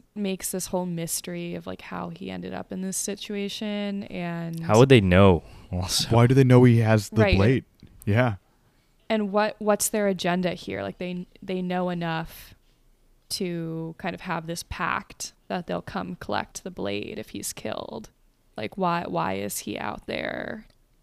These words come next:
Speaker 1: in this position where he's getting handed off from one person to the next, just committing these minor murders until, obviously, this chapter?
Speaker 2: And how powerful are these Shin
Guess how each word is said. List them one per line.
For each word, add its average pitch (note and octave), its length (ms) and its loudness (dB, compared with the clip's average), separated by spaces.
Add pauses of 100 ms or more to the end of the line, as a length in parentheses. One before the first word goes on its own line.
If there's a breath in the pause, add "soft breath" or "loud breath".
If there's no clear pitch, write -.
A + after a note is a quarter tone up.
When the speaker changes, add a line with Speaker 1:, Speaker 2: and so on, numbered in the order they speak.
(220)
Speaker 1:
in G3+ 140 -2
this F3 160 -4
position F3 400 -8
where F3 100 -6
he's E3 120 -8
getting E3+ 200 -8
handed - 340 -10
off - 280 -6
from F3+ 180 -10
one - 180 -10
person - 340 -12
to - 80 -16
the - 120 -14
next, - 460 -12
just - 200 -12
committing F3+ 680 -10 (520)
these F3+ 240 -8
minor E3 380 -8
murders E3+ 580 -8
until, - 580 -10
obviously, - 680 -12 (300)
this G3+ 180 -12
chapter? - 640 -14 (240)
Speaker 2:
And F#2+ 140 2
how G2+ 240 10
powerful F2 680 10
are E2 240 6
these E2 400 -4
Shin D#2+ 680 2